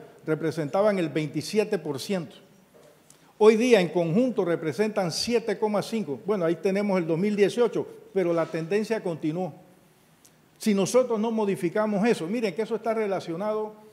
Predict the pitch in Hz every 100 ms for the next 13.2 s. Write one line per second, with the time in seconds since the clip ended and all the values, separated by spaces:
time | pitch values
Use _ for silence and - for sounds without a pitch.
0 | - - _ - 190 175 208 226 220 180
1 | 185 165 160 - - - 160 165 170 180
2 | - 180 160 220 233 208 175 - 226 220
3 | 190 165 180 208 208 131 110 - - _
4 | - _ - 185 - 175 160 226 233 196
5 | 190 190 233 175 - 220 220 208 180 240
6 | 180 208 - - - - _ _ - _
7 | _ _ _ _ _ - 180 180 185 185
8 | 180 - 156 147 135 127 107 - - -
9 | 170 180 165 170 156 233 254 226 214 220
10 | 180 165 151 156 165 226 208 185 160 170
11 | 226 190 151 156 - 208 214 196 175 156
12 | 240 220 185 185 180 180 180 151 123 147
13 | 127 -